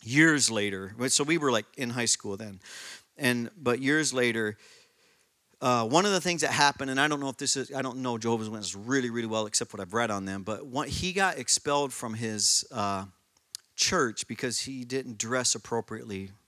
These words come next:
for the church, so he got expelled, and that really wounded his heart. He li-, he was living in Seattle, Washington,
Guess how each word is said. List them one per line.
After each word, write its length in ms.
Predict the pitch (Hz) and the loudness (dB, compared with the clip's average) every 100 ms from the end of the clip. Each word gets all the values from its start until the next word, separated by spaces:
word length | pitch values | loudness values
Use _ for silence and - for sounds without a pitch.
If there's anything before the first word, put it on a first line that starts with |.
| _ - - - - | _ -20 -20 -20 -10
for 160 | 110 | -6
the 80 | 107 | -4
church, 300 | - 160 143 | -2 -2 -2
so 120 | - | -6
he 100 | 113 | -6
got 200 | 107 95 | -4 -4
expelled, 480 | 104 - - 110 98 | -2 -4 -2 -4 -4
and 80 | 110 | -4
that 60 | |
really 260 | 127 131 123 | -2 -2 0
wounded 340 | 113 113 107 | -2 -4 -4
his 140 | 104 - | -2 -2
heart. 280 | 117 98 104 | 0 -2 -4
He 160 | 113 | -8
li-, 380 | 110 110 110 110 | -8 -6 -4 -4
he 160 | 110 117 | -4 -4
was 140 | 104 | -4
living 140 | 117 | -4
in 40 | 104 | -2
Seattle, 340 | - 113 107 | 0 0 0
Washington, 600 | 104 107 - 107 110 110 | 0 0 -2 -8 -12 -14